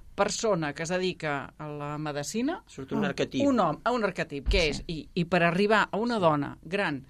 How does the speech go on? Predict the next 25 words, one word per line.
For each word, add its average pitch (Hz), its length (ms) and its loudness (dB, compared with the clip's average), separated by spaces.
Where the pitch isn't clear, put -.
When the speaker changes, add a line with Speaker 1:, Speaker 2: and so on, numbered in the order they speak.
Speaker 2:
Sí. - 300 -16
Speaker 1:
i 175 100 -4
doctora, 233 640 2
mm, 143 300 -6
havies 160 320 0
d'anar-li 185 400 4
matisant. 190 540 4
No, 240 300 2
és 170 120 -2
Speaker 2:
Ah. - 40 -8
Speaker 1:
que 214 140 0
sóc 240 220 -2
una 233 200 2
dona, 170 300 2
busca'm 226 340 -4
una 226 140 2
dona, 175 320 4
busca'm 247 320 -2
no 233 80 -2
sé 196 160 -2
què, 180 240 2
que 175 100 -4
no 196 140 -2
sigui 226 320 -4
de, 254 100 -4